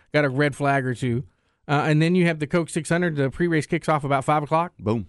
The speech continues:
Speaker 1: And then,
Speaker 2: Nope.
Speaker 1: boom, runs till ten, ten thirty.
Speaker 2: Take you throughout the night. I mean, there's been
Speaker 1: Greatest day in racing.
Speaker 2: so, some of those Coke six hundreds where you have a rain delay. <laughs>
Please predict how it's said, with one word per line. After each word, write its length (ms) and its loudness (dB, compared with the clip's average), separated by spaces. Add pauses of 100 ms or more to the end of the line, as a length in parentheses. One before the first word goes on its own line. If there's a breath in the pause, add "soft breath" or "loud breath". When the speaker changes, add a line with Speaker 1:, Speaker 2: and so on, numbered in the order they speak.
(100)
Speaker 1:
And 180 0
then, 80 4
Speaker 2:
Nope. 80 0
Speaker 1:
boom, 260 2
runs 220 -2
till 240 -2
ten, 320 0
ten 160 -2
thirty. 340 -4
Speaker 2:
Take 180 -4
you 40 -2
throughout 340 -2
the 60 -8
night. 400 -4
I 240 -4
mean, 140 -2
there's 180 -2
been 220 -2 (120)
Speaker 1:
Greatest 400 2
day 200 4
in 100 2
racing. 320 -4
Speaker 2:
so, 160 -2
some 180 -2
of 60 -2
those 160 0
Coke 240 -2
six 160 -6
hundreds 340 -2
where 100 -2
you 60 0
have 100 -2
a 40 -4
rain 300 -2
delay. 500 -4
<laughs> 60 -14